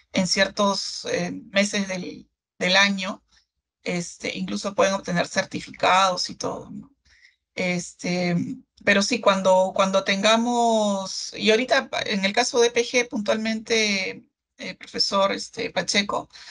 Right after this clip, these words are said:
los estudiantes de, de escuela de posgrado, además de,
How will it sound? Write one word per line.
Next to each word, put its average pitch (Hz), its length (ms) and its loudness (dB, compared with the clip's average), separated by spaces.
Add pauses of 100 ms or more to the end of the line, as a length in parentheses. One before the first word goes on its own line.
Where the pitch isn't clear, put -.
(240)
los 208 200 -2
estudiantes 247 840 2
de, 202 180 -4
de - 80 -12
escuela 220 260 0
de 214 40 -4
posgrado, 208 600 2
además 190 420 0
de, 208 380 0